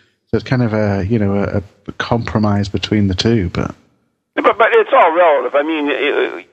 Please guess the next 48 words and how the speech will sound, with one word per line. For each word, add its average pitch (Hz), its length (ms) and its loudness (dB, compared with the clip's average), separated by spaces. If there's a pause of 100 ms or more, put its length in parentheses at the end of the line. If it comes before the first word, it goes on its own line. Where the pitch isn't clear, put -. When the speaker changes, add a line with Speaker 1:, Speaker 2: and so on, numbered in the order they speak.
(140)
Speaker 1:
Yeah. 117 180 0
Speaker 2:
you 202 160 2
know 156 180 4
yourself 135 560 2
being 123 320 -2
asked 127 380 2
on 120 240 0
millions 123 340 0
of 101 80 -2
shows 113 400 2
and 107 240 -2
millions 110 400 0
of 101 240 -2
Speaker 1:
Yeah. 92 160 0
Speaker 2:
T 135 80 2
V 135 220 2
things, 107 340 -2 (500)
uh, 127 400 6
and, 139 220 0
and 156 220 0
even 156 240 4
myself, 147 500 4
and, 139 160 2
and 170 180 0
I - 140 4
bet 180 180 0
you 170 100 -4
Ann 202 320 2
too. 202 240 2 (120)
Eh, 135 80 0
eh, 139 520 0
whenever 175 280 0
you 180 60 -2
do 180 100 2
a 185 60 2
presentation, 180 640 0
they 131 80 2
wanna 147 220 2
know, 135 140 2 (280)
"Well, 143 120 0
what 240 200 2
was 170 180 -10
the 147 80 0
most 110 300 -4
haunted 131 500 -4
place 120 340 -2
you - 120 0
went 123 240 0